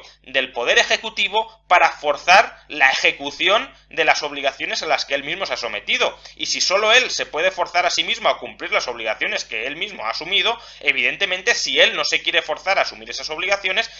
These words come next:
es, no habrá nadie capaz de forzarle a cumplirlas.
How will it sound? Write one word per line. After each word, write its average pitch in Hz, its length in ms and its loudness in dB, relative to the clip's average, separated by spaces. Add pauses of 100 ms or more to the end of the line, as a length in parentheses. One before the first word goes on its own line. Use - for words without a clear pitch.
es, - 260 -8
no 143 180 4
habrá 190 220 6
nadie 185 520 2 (240)
capaz 143 460 4
de 175 100 0
forzarle 120 460 -2
a 117 80 -2
cumplirlas. 170 640 -4